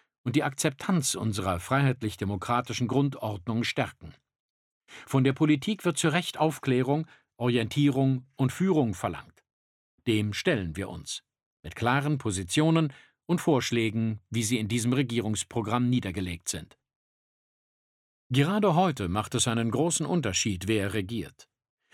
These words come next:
C D U und C S U machen nur Zusagen, die wir auch einhalten können.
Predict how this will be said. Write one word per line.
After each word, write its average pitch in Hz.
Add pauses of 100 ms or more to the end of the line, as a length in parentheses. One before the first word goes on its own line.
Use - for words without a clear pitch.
(120)
C 156
D 160
U 214
und 139
C 131
S 143
U 160 (320)
machen 123
nur 202
Zusagen, 127
die 120
wir 131
auch 135
einhalten 95
können. -